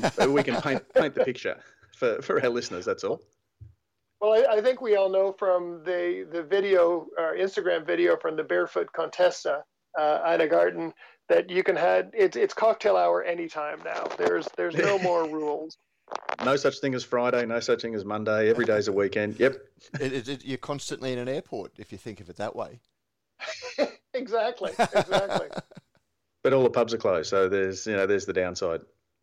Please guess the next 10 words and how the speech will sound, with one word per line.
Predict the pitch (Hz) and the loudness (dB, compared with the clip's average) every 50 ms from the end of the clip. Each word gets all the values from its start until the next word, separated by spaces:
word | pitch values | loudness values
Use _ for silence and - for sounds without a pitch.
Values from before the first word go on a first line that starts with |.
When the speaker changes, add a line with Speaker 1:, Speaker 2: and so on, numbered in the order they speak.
| _ _ _ _ _ _ _ _ _ _ _ _ _ _ _ - - - | _ _ _ _ _ _ _ _ _ _ _ _ _ _ _ -14 -2 2
Speaker 1:
Well, | 147 147 160 151 - | 4 4 4 4 0
Stephen | - - - 175 160 160 | -2 2 2 2 2 4
Beaumont, | 151 156 156 156 160 156 - - | 2 2 2 2 0 -2 -4 -4
uh, | - 143 143 139 139 - _ - _ _ | -2 0 0 0 -2 -6 _ -20 _ _
we | 170 151 147 | -4 -2 -2
certainly | - - 170 - 139 139 143 | 0 -2 -2 0 2 0 2
look | 139 147 139 - | 2 0 -2 0
forward | - 139 131 127 123 120 - | 2 4 4 4 4 0 -2
to, | - - 120 120 117 113 113 | -4 -2 0 0 4 4 4
uh, | 110 110 107 | 4 2 0